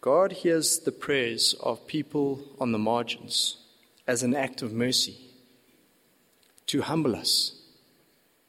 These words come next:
And he humbles us to rescue us from our pride.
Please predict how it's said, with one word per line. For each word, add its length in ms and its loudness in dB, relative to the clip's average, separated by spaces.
And 120 4
he 80 6
humbles 440 2
us 500 0
to 200 4
rescue 480 6
us 140 2
from 220 0
our 140 0
pride. 460 -2